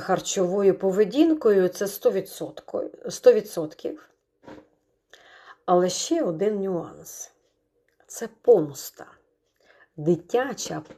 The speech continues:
помста батькам в підлітковому віці, коли дитина вже буде відстоювати свої права не так, як до сіми років.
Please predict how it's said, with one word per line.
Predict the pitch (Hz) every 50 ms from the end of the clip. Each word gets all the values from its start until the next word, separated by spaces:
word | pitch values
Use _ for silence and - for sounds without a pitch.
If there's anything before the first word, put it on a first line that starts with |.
| _ - -
помста | 247 269 302 311 302 311 - - - _ 170 160
батькам | 160 156 156 175 170 175 - - - - - 226 233 254 285 302 311 320 - _ _
в | _ - -
підлітковому | _ - 202 190 160 180 185 208 202 - - - - 262 302 - - 262 285 269 262 277 277 269
віці, | 247 226 269 302 311 311 311 - - - - 185 185 180 165 156 156 - - - - - - - - _
коли | - - 190 190 196 233 233
дитина | 190 208 226 233 233 - 254 269 285 302 294 208 175 160 151 151 - - - - _ _ _ _ _ _ _
вже | - 170 151 160 214 214
буде | 202 214 - - 214 233
відстоювати | 208 202 208 - - - - 254 - - 262 233 196 202 202 202 - 202
свої | 190 - - 190 190 202 202 196 - 247 247
права | 247 - 175 180 185 170 151 190 220 226 233
не | 214 196 190
так, | 185 190 - - 226 226 226 - - 165
як | 156 151 151
до | 151 160 156
сіми | 156 - - 160 156 147 151 147
років. | 143 135 131 143 - - - -